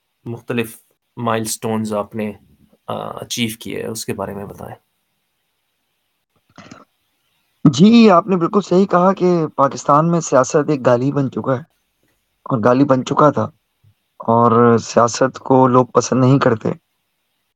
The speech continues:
Speaker 2: اور جب آپ بولیں گے کہ میں ایک پولیٹیشین ہوں، تو وہ کہیں گے، "آپ کام کیا کرتے ہیں؟" جبکہ پوری دنیا کے اندر جو پولیٹیشین ہے،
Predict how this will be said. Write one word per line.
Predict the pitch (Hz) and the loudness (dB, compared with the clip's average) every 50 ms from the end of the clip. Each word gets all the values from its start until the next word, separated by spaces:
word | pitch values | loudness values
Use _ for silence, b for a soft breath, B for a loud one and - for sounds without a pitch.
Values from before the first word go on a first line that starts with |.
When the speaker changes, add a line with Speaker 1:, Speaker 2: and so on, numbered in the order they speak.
| _ _ _ | _ _ _
Speaker 2:
اور | - 113 120 120 120 113 | 0 2 4 4 2 2
جب | 110 107 131 123 | 2 0 2 4
آپ | 131 135 131 | 4 2 2
بولیں | 117 120 123 127 131 139 139 | 2 2 2 2 0 0 0
گے | 143 127 | -2 -2
کہ | - 135 | -2 -2
میں | 131 127 127 | 0 0 -2
ایک | 123 - | -2 -2
پولیٹیشین | - 120 117 123 123 135 131 - 151 139 139 | -2 0 0 0 0 -2 -2 0 -2 -2 0
ہوں، | 135 131 127 | -2 -2 -2
تو | - - 120 | -2 -2 -2
وہ | 123 123 | 0 0
کہیں | - 123 131 | -2 -2 0
گے، | 139 | 0
"آپ | 139 139 - | 0 2 2
کام | - 127 131 135 135 | 2 2 2 2 2
کیا | 151 147 | 0 0
کرتے | - 123 110 - - - | 0 -2 -6 -6 -14 -20
ہیں؟" | - _ _ _ _ _ _ _ _ _ _ _ _ _ _ _ _ _ - | -20 _ _ _ _ _ _ _ _ _ _ _ _ _ _ _ _ _ -6
جبکہ | 120 113 - - | -6 -2 0 -2
پوری | - - 135 143 156 | 2 4 4 4 4
دنیا | 139 131 131 135 135 143 | 4 4 2 4 4 4
کے | 143 135 151 | 4 4 2
اندر | 143 139 135 131 | 4 4 2 2
جو | 135 139 | 2 0
پولیٹیشین | - 135 123 123 120 131 143 - - 151 139 | 2 2 2 2 2 0 -2 -2 -2 -2 -2
ہے، | 131 123 120 | -2 -4 -4